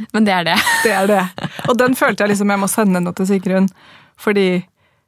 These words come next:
Speaker 2: vi har ikke snakket sammen på så lenge. Og jeg savner deg, og jeg vil si, vi kjenner hverandre fortsatt.
Speaker 1: Ja,
Speaker 2: Ja.
Speaker 1: jeg er her.
Speaker 2: Ja,
Speaker 1: Ja.
Speaker 2: jeg er her. Nei, vi dro jo til Mallorca, vi.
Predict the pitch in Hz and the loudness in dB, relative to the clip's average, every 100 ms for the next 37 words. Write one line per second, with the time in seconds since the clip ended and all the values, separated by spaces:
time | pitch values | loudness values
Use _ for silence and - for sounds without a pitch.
0 | _ _ - 208 190 196 185 190 - 190 | _ _ -2 0 2 0 -4 -4 -4 -4
1 | 185 175 185 - 185 180 170 196 - - | -4 -4 -4 0 0 0 -2 -2 -4 -14
2 | - - 220 202 196 220 180 180 185 202 | -18 -4 0 2 2 0 0 2 2 2
3 | 185 185 185 175 175 - - - - - | 0 -2 -2 -2 -4 -8 -16 -14 -12 -4
4 | 196 208 196 233 202 165 165 165 180 185 | -2 -2 -2 -2 0 -2 -4 -4 -6 -8
5 | 185 - 233 - - - 196 - 214 202 | -8 -6 -6 -8 -8 -6 -6 -6 -4 -4
6 | - - 202 165 180 - - 202 202 - | -6 -6 -6 -4 -8 -8 -4 -2 -2 -4
7 | 185 175 190 170 185 - - - - - | -4 -4 -6 -6 -8 -12 -18 -18 -18 -20
8 | - - - - 294 349 - 254 294 254 | -20 -20 -10 -2 0 0 -4 -4 -2 -2
9 | 208 190 214 208 185 180 220 262 | -2 -2 -2 -2 -2 -4 -4 -2